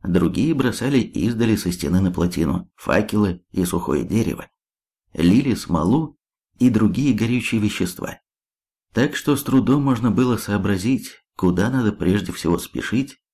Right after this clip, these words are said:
где подать помощь. Но так как по заведенному Цезарем порядку всегда стояли на карауле два легиона, и еще большее число солдат было занято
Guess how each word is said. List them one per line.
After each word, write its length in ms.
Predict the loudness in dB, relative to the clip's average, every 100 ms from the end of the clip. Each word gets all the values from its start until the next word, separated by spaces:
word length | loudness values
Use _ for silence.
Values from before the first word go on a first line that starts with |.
| _
где 360 | -2 0 0 -2
подать 440 | 0 0 0 -2
помощь. 400 | -4 -4 -8 -14 _ _ _ _ _
Но 220 | 0 2 2
так 280 | 2 2
как 180 | 0 -2
по 80 | 0
заведенному 580 | 2 2 2 4 4 4
Цезарем 460 | 2 -2 0 -4
порядку 640 | -4 -4 -2 -4 -6 -14 -16 _ _ _ _
всегда 440 | -6 -2 0 0
стояли 440 | 0 2 2 2
на 140 | 2 0
карауле 400 | 0 0 2 2
два 240 | 2 2
легиона, 680 | 0 -2 -4 -4 -2 -2 -4 _ _ _ _ _
и 80 | -4
еще 340 | -4 -2 -4
большее 360 | 0 0 0 0
число 300 | 0 -2 -4
солдат 400 | -2 -4 -2 -2
было 240 | 0 0
занято 480 | 0 -2 -2 -2 -4